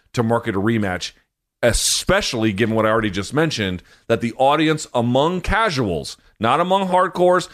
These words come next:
not among the, the Rock Rib fight fans, but among the casuals, which is a gigantic audience, the interest is high. I, there's no, not a doubt in my mind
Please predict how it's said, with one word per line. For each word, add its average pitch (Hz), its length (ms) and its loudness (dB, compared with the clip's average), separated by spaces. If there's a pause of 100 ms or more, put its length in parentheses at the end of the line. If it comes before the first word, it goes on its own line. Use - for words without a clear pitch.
(140)
not 123 180 2
among 160 320 2
the, 160 260 6
the 139 160 2
Rock 151 380 2
Rib 156 220 2
fight 147 260 0
fans, 143 320 -2 (180)
but 120 160 2
among 135 280 2
the 170 100 -2
casuals, 156 480 0
which 117 160 0
is 113 100 0
a 110 140 2
gigantic 120 1040 -2
audience, 120 640 0 (280)
the 123 140 2
interest 127 280 -4
is 101 100 -4
high. 110 320 0
I, 120 160 -2
there's 127 220 -2
no, 151 120 4
not 131 300 0
a 117 40 0
doubt 127 300 0
in 123 60 -4
my 117 100 2
mind 107 460 0